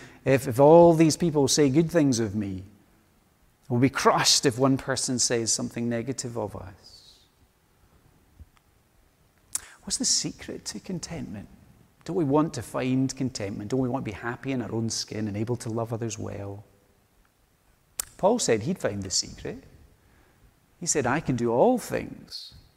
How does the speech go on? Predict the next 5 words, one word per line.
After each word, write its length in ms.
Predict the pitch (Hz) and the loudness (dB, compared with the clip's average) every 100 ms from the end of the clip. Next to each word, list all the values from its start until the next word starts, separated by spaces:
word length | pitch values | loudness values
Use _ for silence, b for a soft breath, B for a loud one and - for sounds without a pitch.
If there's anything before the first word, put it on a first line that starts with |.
| - _ _ _ _ _ _ _ | -20 _ _ _ _ _ _ _
through 360 | - - 127 120 | -18 -8 -4 -4
Christ 720 | - 151 107 92 - - - _ _ _ _ _ | -4 -4 -4 -6 -14 -16 -20 _ _ _ _ _
who 120 | - | -10
strengthens 680 | 120 - 117 110 - 101 95 | -8 -8 -8 -8 -10 -12 -10
me." 140 | 98 | -10